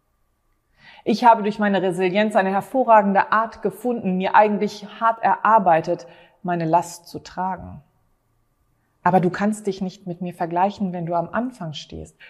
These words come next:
Du läufst nicht in meinen Schuhen. Du bist nicht ich. Du hast nicht meine Probleme.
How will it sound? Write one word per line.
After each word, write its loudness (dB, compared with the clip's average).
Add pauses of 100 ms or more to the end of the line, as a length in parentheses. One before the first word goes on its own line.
(140)
Du -2
läufst 6
nicht -4
in -2
meinen 0
Schuhen. -6 (680)
Du 2
bist -2
nicht -4
ich. -6 (160)
Du 4
hast 0
nicht -4
meine 2
Probleme. -6